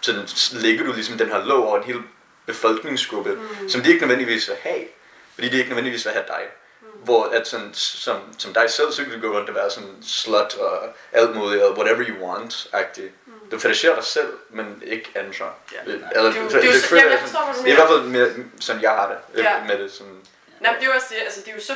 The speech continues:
Speaker 2: fair, det der med sådan, at, at tage stilling til sådan sin egen seksualitet, og det, man godt kunne tænke sig. Og
Speaker 1: Ja.
Speaker 2: altså, det er bare det, jeg hører dig sige. Og så, men at det, altså, at man bare lige skal tænke over det, hvis det er, at man går rundt og pålægger alle mulige andre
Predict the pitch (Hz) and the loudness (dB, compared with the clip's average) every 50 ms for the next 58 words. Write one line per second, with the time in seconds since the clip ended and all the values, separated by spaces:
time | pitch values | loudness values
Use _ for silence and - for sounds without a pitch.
0 | 269 - 254 220 - - 226 226 226 214 208 190 185 - 214 202 196 180 160 156 | -2 0 2 2 2 0 -2 -4 -6 -4 -4 -4 -6 -6 -8 -8 -8 -10 -8 -6
1 | 160 196 185 170 - 185 196 190 - 190 - - 208 214 208 208 208 208 208 190 | -2 -2 -2 -2 -2 -4 -6 -6 -8 -12 -14 -14 -12 -12 -12 -12 -12 -10 -10 -10
2 | - - 190 180 - - - 214 240 294 330 320 269 240 - 226 208 202 - 226 | -8 -8 -10 -10 -10 -4 0 2 2 2 2 -2 -8 -10 -10 -12 -12 -10 -10 -8
3 | 208 208 - - - 202 190 185 175 170 165 160 160 160 - - - 165 151 151 | -8 -8 -8 -6 -6 -6 -4 -4 -6 -6 -8 -10 -10 -10 -14 -14 -14 -14 -14 -14
4 | 151 - 160 160 156 - - - - - - _ - 180 196 190 190 190 190 180 | -10 -8 -6 -6 -6 -8 -14 -20 -20 -20 -12 _ 2 2 4 4 4 2 2 2
5 | 175 175 170 175 175 175 190 165 165 170 165 - - 185 170 165 165 170 175 - | 2 2 2 0 -2 -4 -4 -6 -6 -6 -8 -12 -14 -14 -14 -10 -8 -8 -6 -6
6 | 180 180 - - 196 190 - - - - - - 185 196 190 185 185 185 190 196 | -6 -6 0 0 0 0 0 -4 -10 -18 -14 0 2 4 4 4 2 2 2 2
7 | 180 180 180 - - 175 170 165 160 - - 185 180 180 180 170 - 156 139 143 | 2 2 0 -6 -10 -10 -8 -8 -10 -6 -4 -4 -4 -4 -8 -8 -6 -6 -6 -6
8 | - 180 - - 196 - - 196 196 196 196 180 165 165 165 170 170 170 160 - | -6 -12 -16 -18 -16 -10 -8 -8 -8 -6 -8 -10 -10 -10 -12 -14 -16 -16 -18 -18
9 | - - - 180 - 151 156 160 - 170 170 180 180 165 165 165 165 170 170 160 | -20 -16 -14 -12 -10 -8 -8 -6 -6 -8 -8 -8 -8 -8 -8 -8 -4 -4 -4 -4
10 | - - 151 - - 190 175 160 160 160 151 - 170 165 170 175 170 175 170 - | -4 -8 -12 -10 -6 -6 -6 -6 -4 -6 -4 -2 -2 -4 -4 -6 -10 -12 -4 -2
11 | - 196 208 214 214 226 214 214 | -2 -2 -2 -4 -2 0 0 0